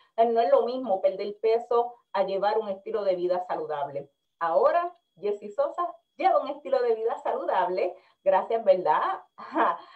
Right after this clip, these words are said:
a las herramientas que, que compré, porque, pues, obviamente las tuvimos que comprar y, y lo seguí.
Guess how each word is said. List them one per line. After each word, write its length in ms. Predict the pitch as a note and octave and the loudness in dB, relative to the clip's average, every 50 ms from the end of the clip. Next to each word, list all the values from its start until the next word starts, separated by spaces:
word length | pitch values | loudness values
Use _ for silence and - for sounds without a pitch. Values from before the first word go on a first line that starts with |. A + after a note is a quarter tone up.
| - - - | -20 -4 -2
a 120 | G3 G#3 | 0 2
las 160 | G#3 G#3 G#3+ | 4 4 4
herramientas 720 | - G#3+ F#3+ G3 F#3+ G3 G3+ G#3 G#3+ G#3 G#3 A3+ A#3 - - | 4 4 4 4 2 2 0 -4 -4 2 2 2 2 2 4
que, 500 | - A#3+ A#3 A#3 A3+ A3+ A3+ G#3 - - - - - - - _ | 6 8 10 10 10 10 8 6 4 -2 -8 -14 -18 -20 -20 _
que 100 | - D4 C#4+ | 4 6 8
compré, 600 | C#5+ F5 E5+ E5+ E5+ - - C#5+ C5 C5+ D5 E5+ E5 | 8 8 8 8 6 6 8 8 10 10 10 8 8
porque, 300 | - F#4+ F4+ F4 - C5 | 4 2 0 2 2 2
pues, 160 | B4+ B3 A#3+ D#4 C4+ | 4 6 6 6 6
obviamente 580 | G#3+ F#3+ G3 A#3+ A#3 G#3+ G#3+ A#3 A#3 A#3 - B3+ | 4 4 2 4 4 6 4 2 2 4 4 4
las 140 | B3+ C4+ | 4 2
tuvimos 380 | - A#3 A3 A3 A3 B3+ C4+ C4 | 2 0 -2 2 4 4 4 6
que 160 | C#4 C#4 - | 6 6 6
comprar 600 | - B3+ A#3+ A#3+ A#3 - G#3+ G3+ F3+ F3+ A3+ A#3 - - - - _ | 8 6 4 4 0 -2 -2 0 2 2 2 2 0 -2 -4 -8 _
y, 720 | C4 C4 C4 B3+ B3+ A#3+ A#3 A#3 A3 G#3 G3 F3+ - - _ | -8 -6 -6 -6 -4 -4 -4 -4 -4 -6 -8 -10 -12 -12 _
y 260 | B3 B3 A#3+ A3+ A3 - _ _ _ _ _ _ _ _ _ _ | -12 -10 -10 -10 -12 -16 _ _ _ _ _ _ _ _ _ _
lo 200 | A3+ A3+ A#3 A#3 | -2 -2 -2 0
seguí. 340 | - A#3 A3+ B3+ E4+ A4 | -2 -2 -2 -4 -8 -12